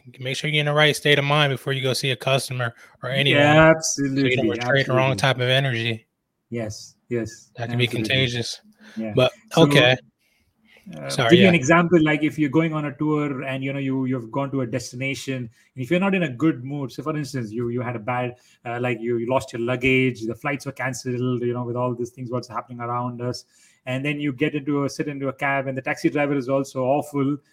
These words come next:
Speaker 2: uh, then your <laughs> state also will go bad. But imagine if your taxi driver is full of enthusiasm, "Hey, welcome to this beautiful place, Hawaii, and, and I'm gonna take you around, I'm gonna be your chauffeur." He said, "Hello?"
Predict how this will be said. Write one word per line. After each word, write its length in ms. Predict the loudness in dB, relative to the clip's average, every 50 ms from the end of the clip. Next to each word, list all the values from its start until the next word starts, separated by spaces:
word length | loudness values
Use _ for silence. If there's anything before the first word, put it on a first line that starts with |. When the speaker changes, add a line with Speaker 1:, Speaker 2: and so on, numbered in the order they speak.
| _ _ _ _
Speaker 2:
uh, 280 | -6 -4 -2 -2 -2 -2 -4 -4
then 220 | -2 -2 -2 0
your 160 | 2 2 2
<laughs> 100 | 2 0
state 320 | -6 -10 -4 -2 -2 0 0 -2
also 400 | -4 -4 -8 -6 -2 -2 0 0
will 80 | -2
go 240 | -2 -2 -2 0 0
bad. 300 | 0 0 0 0 -2 -4 -8 -14 -20 -20 -20 -20 -8 _
But 140 | -2 0
imagine 320 | 2 4 4 4 6 4 4
if 60 | 2
your 100 | 0 0
taxi 300 | 0 0 0 0 0 0
driver 180 | 2 2 2 2
is 240 | 2 0 -2 -6
full 160 | -10 -8 -8 -6
of 120 | -6 -4
enthusiasm, 640 | -4 -2 -2 -2 0 0 0 0 0 0 -2 -2 -2
"Hey, 380 | -2 -2 0 0 0 0 0 -2
welcome 440 | 0 0 0 0 -2 -4 -6 -6 -6
to 100 | -8 -6
this 180 | -6 -6 -8
beautiful 420 | -8 -6 -6 -6 -4 -4 -6 -6 -8
place, 420 | -6 -6 -4 -4 -2 -2 -4 -4
Hawaii, 500 | -6 -6 -4 -4 -2 -2 -2 -2 -4 -4 -8 _ _ _ _ _ _ _ -8
and, 200 | -8 -6 -4 -4
and 160 | -4 -2 -2
I'm 80 | -2 -2
gonna 200 | -2 -2 -2 -2
take 220 | -2 -4 -2 -2
you 120 | -2 -2
around, 360 | 0 0 0 -2 -2 -2 -2 -4
I'm 140 | -4 -6
gonna 200 | -4 -4 -4 -4
be 120 | -2 -2 -2
your 120 | -2 -2
chauffeur." 440 | -2 -2 -2 -2 0 0 0 0 0
He 80 | -2 -6
said, 180 | -8 -10 -10 -8
"Hello?" 520 | -8 -4 -2 0 0 0 0 -2 -2 -4